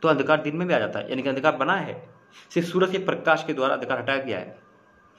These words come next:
उसी प्रकार से हमारी life में अंधकार बना है, लेकिन प्रभु यीशु मसीह ज्योति है, इसलिए वो अंधकार है,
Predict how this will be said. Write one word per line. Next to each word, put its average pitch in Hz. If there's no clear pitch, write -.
उसी 156
प्रकार 156
से 160
हमारी 135
life 135
में -
अंधकार 131
बना 147
है, 135
लेकिन -
प्रभु 170
यीशु 170
मसीह 180
ज्योति 160
है, 147
इसलिए 180
वो 160
अंधकार 143
है, 143